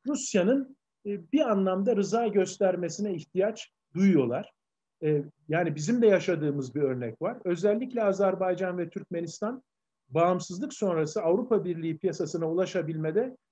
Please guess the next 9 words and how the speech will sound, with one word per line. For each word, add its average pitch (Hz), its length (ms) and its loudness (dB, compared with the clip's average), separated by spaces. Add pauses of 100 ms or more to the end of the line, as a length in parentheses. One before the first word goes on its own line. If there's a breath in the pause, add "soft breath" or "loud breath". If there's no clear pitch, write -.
(220)
Rus 262 200 -2
engellemesiyle 190 880 0
karşılaştılar. 110 800 -12
Türkmenistan 208 720 -4 (320)
çaresiz 196 640 2
yönü 190 360 -6
Çin 262 220 -4
pazarına 123 540 -2
döndü. 101 200 -12